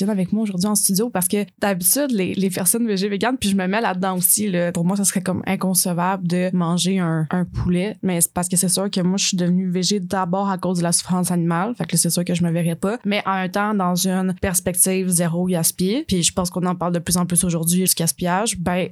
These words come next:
je trouve ça intéressant de concevoir que tu peux faire attention à la planète et tu peux être végane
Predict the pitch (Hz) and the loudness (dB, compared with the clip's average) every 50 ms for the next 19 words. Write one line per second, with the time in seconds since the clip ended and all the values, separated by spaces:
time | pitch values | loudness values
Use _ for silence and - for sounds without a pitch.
0 | - _ - - - 175 165 - - 202 190 180 185 185 170 170 165 160 - 202 | -6 _ -4 -2 0 0 0 2 2 0 0 0 -2 -2 0 0 0 2 2 2
1 | 190 196 196 202 170 185 185 180 - 180 180 175 - 175 170 160 165 170 175 180 | 2 2 0 0 0 0 -2 0 0 0 0 0 0 -2 -2 0 0 0 0 0
2 | 185 180 - - - 190 185 190 185 - - - - - 214 214 220 208 - 220 | 0 -2 -4 -4 -2 0 0 0 -2 -2 -4 -2 -2 -2 -2 -2 -2 -2 -2 -2
3 | 202 190 196 190 185 180 175 190 190 190 180 175 180 185 180 180 185 208 214 - | -2 -2 -2 0 0 0 0 0 0 0 -2 -2 0 0 0 0 0 0 -2 -4
4 | 190 180 185 - - - 190 190 190 170 170 165 185 190 175 185 190 185 202 208 | -4 -2 -2 -2 -2 0 -2 -2 -2 -2 -2 -2 -2 -2 0 0 0 0 0 0
5 | 208 190 180 175 175 | 0 2 0 0 -2